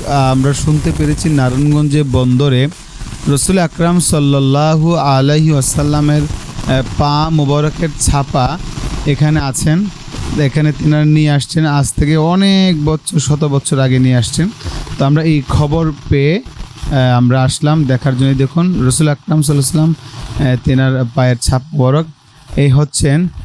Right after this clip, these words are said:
কদম রসুল। এটা, আহ, এই জায়গাটাকে মানুষেরা বলা হয় কদম রসুল, মানে কদম অর্থ হচ্ছেন পা, রসুল হচ্ছেন পিয়ারা হাবিব মোহাম্মদ রসুল্লাহ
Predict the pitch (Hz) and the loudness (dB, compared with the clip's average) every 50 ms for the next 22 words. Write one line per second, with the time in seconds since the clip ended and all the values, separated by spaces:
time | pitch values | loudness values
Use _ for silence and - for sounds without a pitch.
0 | - - - - 160 143 139 139 143 139 135 131 135 131 - - 147 117 104 101 | -16 -12 -6 -2 -2 0 0 0 0 0 2 2 0 0 0 0 0 0 0 -2
1 | - - 127 127 - 160 165 180 180 - - 135 143 139 135 135 135 139 143 135 | -2 -2 -2 0 2 0 0 0 -2 -2 -2 0 0 0 2 2 2 2 2 2
2 | 127 147 143 139 147 139 160 147 160 170 156 143 143 143 135 151 156 151 147 139 | 2 0 0 -2 -2 -2 -2 -2 0 0 2 2 2 2 2 2 2 2 2 2
3 | 139 135 131 135 147 156 170 190 - - - - - - - - - 147 139 131 | 2 2 2 2 2 2 0 -2 -8 -16 -20 -20 -20 -18 -10 -4 -2 0 0 2
4 | 131 143 151 165 165 143 131 135 127 - - 147 123 113 113 123 135 156 160 147 | 2 0 0 0 0 2 2 2 2 2 2 0 2 2 2 2 2 2 2 0
5 | - - 156 151 147 151 156 165 175 165 - - 185 170 - - - 190 196 196 | 0 0 0 0 2 2 2 2 2 0 0 -2 -2 -2 0 0 0 2 2 0
6 | - - - - - - - - - - - - 143 147 139 143 147 165 208 233 | -2 -4 -6 -2 -2 -2 -2 -4 -6 -4 -4 -2 -2 0 0 0 0 0 -2 -4
7 | - - - - - - - 127 135 143 135 - 180 180 185 175 - - - 190 | -8 -10 -10 -8 -6 -4 0 0 2 2 2 4 4 4 2 2 0 0 0 0
8 | 185 156 - - 175 160 160 160 156 147 151 151 151 170 175 160 156 151 143 151 | 0 0 -2 -2 0 0 2 2 2 2 2 2 2 2 2 2 2 2 2 2
9 | 156 151 151 139 139 131 - 151 147 143 143 147 160 180 | 2 0 -2 -2 -2 0 0 2 4 4 4 4 2 0